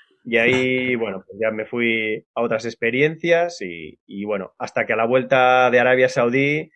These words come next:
pues, el Español, Ramón Planes y, y Mauricio Pochettino, pues, eh, me invitaron a trabajar en el club, primero en un rol y cada mes me iban cambiando el rol.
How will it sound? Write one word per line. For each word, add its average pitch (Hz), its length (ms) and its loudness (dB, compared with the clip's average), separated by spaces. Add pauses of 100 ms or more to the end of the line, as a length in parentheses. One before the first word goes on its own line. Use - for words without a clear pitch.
(400)
pues, 98 1200 -2
el 87 300 -8
Español, 120 760 0
Ramón 104 320 -4
Planes 107 480 -6
y, 87 280 -14
y 90 60 -14
Mauricio 95 340 -10
Pochettino, 104 560 -8
pues, - 360 -14 (500)
eh, 92 220 -6
me 95 100 -10
invitaron 104 460 -6
a 101 80 -4
trabajar 101 360 -6
en 95 80 -6
el 95 140 -12
club, 170 300 -4
primero 113 300 -2
en 107 80 -4
un 107 120 -6
rol 143 320 2
y 101 180 -4
cada 120 240 0
mes 131 160 0
me 131 80 -2
iban 117 160 -2
cambiando 104 580 -2
el 95 100 -8
rol. 92 180 -8